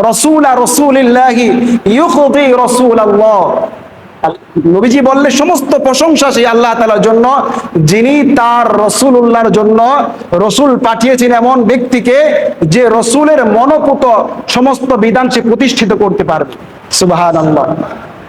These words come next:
যোগ্য ব্যক্তি ছিল। তাহলে বিচার করতে হবে কি দিয়ে?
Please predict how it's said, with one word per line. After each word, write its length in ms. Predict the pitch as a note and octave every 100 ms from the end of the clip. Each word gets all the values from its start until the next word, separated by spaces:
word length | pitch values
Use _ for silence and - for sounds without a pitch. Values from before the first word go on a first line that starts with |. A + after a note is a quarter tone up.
| F#3+
যোগ্য 380 | D#3+ E4 A#3+ D#4
ব্যক্তি 340 | C#4+ - A3
ছিল। 260 | F3+ E3+ C#3 - - - -
তাহলে 480 | G3 G#3 A#3+ D4+ E4 - - -
বিচার 320 | F#3 A#3+ C4+ B3
করতে 280 | B3+ B3+
হবে 100 | C4
কি 160 | B3+ C#4
দিয়ে? 500 | C#4 C#4+ B3 -